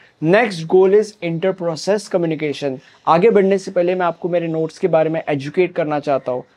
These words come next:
अगर तुम्हें exam में पूरे marks चाहिए और अगर आपको अपने pointers बढ़ाने हैं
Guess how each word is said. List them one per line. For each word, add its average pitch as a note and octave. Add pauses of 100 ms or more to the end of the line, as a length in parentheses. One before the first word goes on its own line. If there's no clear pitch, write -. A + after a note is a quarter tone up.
(120)
अगर E3
तुम्हें G3+
exam E3+
में F3+
पूरे G3+
marks F3
चाहिए D3+
और D#3
अगर E3
आपको D3+
अपने E3
pointers E3+
बढ़ाने D3
हैं C#3